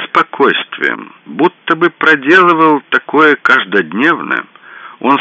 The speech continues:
спустил предохранитель и, присев на колено, пальнул из Т Т по передним колёсам, четырежды переместив мушку.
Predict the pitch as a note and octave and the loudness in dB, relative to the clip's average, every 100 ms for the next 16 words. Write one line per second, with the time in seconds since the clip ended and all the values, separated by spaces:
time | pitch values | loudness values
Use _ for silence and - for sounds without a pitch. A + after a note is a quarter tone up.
0 | - B2+ B2 - F3+ F3+ - B2+ B2 A#2+ | -2 -4 -4 -2 0 0 0 -2 0 0
1 | - G#2 G2 D#3+ - - - - _ - | 2 0 0 -4 -6 -10 -12 -20 _ -20
2 | - - G#2+ B2 B2 A#2+ - F3 - C#3 | -20 -10 -6 -2 0 0 2 0 0 -2
3 | C3+ - A2 F2 D#2+ D2 D2 - _ _ | -2 0 0 0 0 -2 -6 -8 _ _
4 | _ - A2+ A#2+ A#2+ D3 D#3+ - A#2+ G#2 | _ -2 2 2 4 4 4 2 -2 -4
5 | - G#2 - D3+ E3+ - B2+ - G2+ A2 | -2 -2 0 0 0 0 -4 -2 0 0
6 | A2+ A2 A2 - F#2+ F2 D#2+ - C2+ C2 | -2 -6 -6 -2 -2 0 -2 -4 -10 -10
7 | - G#2+ - A#2+ C#3+ D3 B2+ C3+ D3 C#3+ | -8 -8 -4 -2 0 -2 -2 -2 -2 -2
8 | _ - G#2 G2 F#2 E2+ - - E2 - | _ -8 -4 -4 -4 -6 -8 -10 -10 -12
9 | C2 - - | -14 -14 -16